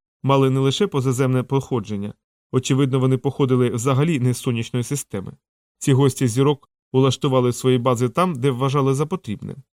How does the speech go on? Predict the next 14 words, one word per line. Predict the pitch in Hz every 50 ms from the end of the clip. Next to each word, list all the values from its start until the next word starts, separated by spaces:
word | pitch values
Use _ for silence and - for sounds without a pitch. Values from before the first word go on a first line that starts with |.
| _ _ _ _ _
Але | - 139 208 247
таке | 202 190 160 170 147
припущення | 147 143 131 - 180 196 - 151 135 127 120
порушувало | - 131 135 143 139 - 156 139 147 156 160 -
іншу | 185 170 131 - - 117
проблему. | - - 113 104 101 104 104 98 98 101 - _ _ _ _ _ _
Чи | - 139
можуть | 156 208 226 214 170 156
якісь | 139 - 147 139 -
технології, | - 143 131 - - 139 156 190 214 175 143 123 113 - - _ _ _ _
немає | 131 135 143 143 147 135 131 127 -
значення, | 127 120 143 139 127 - - 131 127
наскільки | 127 131 - - - 131 117 - 131
розвинені, | 123 127 117 131 170 190 165 127 113 107 110